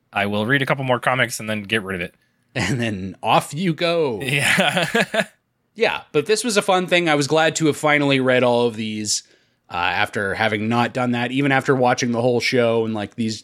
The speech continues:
Speaker 2: years later being like, "Well, I know these are not canonical, but, like, it would be kind of fun to see, like, more Jack stories."
Speaker 1: Yeah,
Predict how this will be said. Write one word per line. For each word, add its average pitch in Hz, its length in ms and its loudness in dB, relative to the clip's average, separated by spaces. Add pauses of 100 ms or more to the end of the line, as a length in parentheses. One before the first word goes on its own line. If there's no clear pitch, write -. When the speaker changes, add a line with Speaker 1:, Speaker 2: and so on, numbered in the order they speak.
Speaker 2:
years 117 340 -2
later 107 280 4
being 110 240 -2
like, 113 160 -2
"Well, 220 160 4
I 175 60 2
know 208 140 2
these 160 160 0
are 151 100 2
not 135 220 2
canonical, 117 600 -2
but, 92 180 -6
like, 104 160 -8
it 117 60 -2
would 127 160 0
be 120 80 -4
kind 107 180 -2
of - 60 -10
fun 101 220 -2
to 95 120 -6
see, 92 320 -2
like, 87 220 -6
more 101 400 -4
Jack 120 420 -2
stories." 95 640 -4 (160)
Speaker 1:
Yeah, 170 240 0